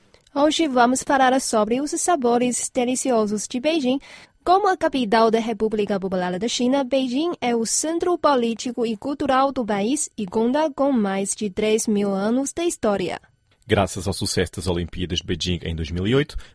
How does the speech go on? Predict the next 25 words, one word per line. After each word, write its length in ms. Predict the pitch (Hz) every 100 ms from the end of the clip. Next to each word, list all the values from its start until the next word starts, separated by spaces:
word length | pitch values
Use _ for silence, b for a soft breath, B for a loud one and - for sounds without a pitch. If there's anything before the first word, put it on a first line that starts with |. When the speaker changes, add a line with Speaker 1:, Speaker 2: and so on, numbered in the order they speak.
| -
Speaker 2:
muitas 280 | 208 202 190
pessoas 320 | - 151 147
ficaram 320 | 127 113 101
impressionadas 640 | 95 - 104 90 90 85 -
com 120 | 92
o 80 | 82
Ninho 220 | 82 85
do 120 | 101
Pássaro 420 | - 107 - 110 - b b
e 100 | 110
o 60 | 110
Cubo 260 | - 196 160
de 160 | 107
Água, 340 | 85 87 92 101 B B B
assim 240 | - 95
como 220 | 85 85
a 20 |
bela 300 | 76 113 165
cidade. 520 | 160 - 85 - - - _ _ b b
Beijing 440 | - 95 87 110 123 - b
foi 220 | - 98
a 60 | 90
capital 500 | 175 - 123 135 131
do 80 |
país 460 | 131 107 107 113 -